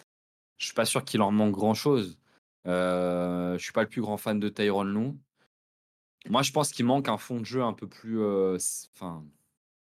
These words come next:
j'ai, j'ai cette inquiétude quand même sur ce style d'attaque, quand même. Euh, beaucoup d'iso à mi-distance, euh, et d'iso à trois points, ça m'inquiète un peu. Euh, mais ça, ils le régleront pas, tu vois.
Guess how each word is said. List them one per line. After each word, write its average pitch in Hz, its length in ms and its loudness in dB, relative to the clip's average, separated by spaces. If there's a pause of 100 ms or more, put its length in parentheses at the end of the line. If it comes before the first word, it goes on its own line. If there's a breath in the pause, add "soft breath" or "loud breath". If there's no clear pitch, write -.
(960)
j'ai, - 160 -8
j'ai 120 140 0
cette - 120 -2
inquiétude 180 460 0
quand 147 80 0
même 147 100 0
sur - 160 -10
ce - 100 -10
style - 240 -10
d'attaque, - 460 -6 (380)
quand 113 140 0
même. 78 160 -4 (440)
Euh, 85 640 -2
beaucoup 110 240 -12
d'iso 113 240 -4
à 110 40 2
mi-distance, 113 840 -2
euh, 98 260 0
et 107 80 -4
d'iso 101 260 -4
à 104 60 4
trois 107 240 -4
points, 120 240 0
ça 101 140 -4
m'inquiète 107 300 -2
un 110 100 0
peu. 120 220 -2 (1200)
Euh, 90 680 0
mais 107 140 -2
ça, 135 160 0
ils 127 60 4
le 110 60 2
régleront 101 440 -2
pas, 117 260 -2 (140)
tu - 140 -12
vois. 87 160 -8